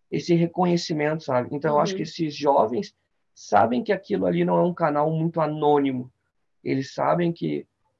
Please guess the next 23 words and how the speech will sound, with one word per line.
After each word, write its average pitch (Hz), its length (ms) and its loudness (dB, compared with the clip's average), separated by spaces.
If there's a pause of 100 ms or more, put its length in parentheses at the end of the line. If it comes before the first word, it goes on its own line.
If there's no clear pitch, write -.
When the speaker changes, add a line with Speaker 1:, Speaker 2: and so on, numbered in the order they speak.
(140)
Speaker 1:
depende 160 400 -2
do 151 60 -6
que, - 80 -14
que 151 80 -10
eles 151 160 -10
colocam 139 480 0
ali, 175 400 0 (140)
outras 170 240 -4
pessoas 165 320 -4
vão 160 120 -2
ficar 156 180 -8
sabendo 151 580 -2
e 214 180 -4
vai 160 140 0
machucar 160 300 -4
outras 151 140 -10
pessoas 175 680 0 (400)
e 170 100 0
vai 165 140 4
ficar 165 180 -4
um 165 80 0
ciclo 160 360 -2
maior, 147 340 2